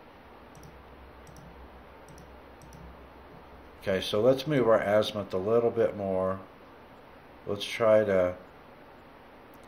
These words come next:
smooth that out a little bit more. Maybe cut our depth down to four. And now let's do a preview of that.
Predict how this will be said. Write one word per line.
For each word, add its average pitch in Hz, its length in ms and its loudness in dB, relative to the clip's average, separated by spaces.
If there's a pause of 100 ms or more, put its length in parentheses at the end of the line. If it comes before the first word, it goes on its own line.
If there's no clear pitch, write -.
(440)
smooth 113 400 -8
that 104 200 0
out 101 280 0
a 92 40 -2
little 120 840 4
bit 120 260 -2
more. 104 440 -2 (1200)
Maybe 107 260 0
cut 117 300 2
our 104 180 6
depth 104 380 2
down 107 220 2
to 92 80 -6 (260)
four. 85 420 -2 (1040)
And 90 100 -8
now 101 120 4
let's 104 160 0
do 113 140 -2
a 101 40 0
preview 104 440 -2
of 92 120 0
that. 110 480 2